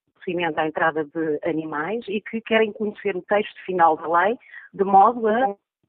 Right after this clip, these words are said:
saberem com aquilo que, que têm que contar e a poder fazer a adaptação necessária. Por exemplo, ainda ontem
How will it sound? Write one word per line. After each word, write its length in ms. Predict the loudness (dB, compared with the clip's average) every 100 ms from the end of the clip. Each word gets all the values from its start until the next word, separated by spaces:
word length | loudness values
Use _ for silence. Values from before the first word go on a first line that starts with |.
| -10
saberem 360 | -2 2 2 2
com 160 | 0 -2
aquilo 260 | -2 -6
que, 160 | -6 -14
que 400 | -16 -20 -14 -6
têm 200 | -4 -4
que 100 | -8
contar 420 | -6 -2 0 0
e 80 | 0
a 40 |
poder 260 | -4 -2 -2
fazer 240 | -2 0 4
a 100 | 4
adaptação 540 | 2 -4 -6 0 -2
necessária. 440 | -2 -4 -4 -2
Por 100 | -6 -4
exemplo, 380 | -4 -2 -4
ainda 300 | -2 0 0
ontem 420 | 0 2 2 2